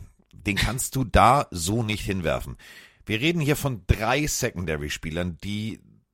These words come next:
eine reelle Chance erstens auf den Ball haben.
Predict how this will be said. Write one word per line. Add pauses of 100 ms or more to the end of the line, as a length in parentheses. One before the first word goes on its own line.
(220)
eine
reelle
Chance
erstens
auf
den
Ball
haben.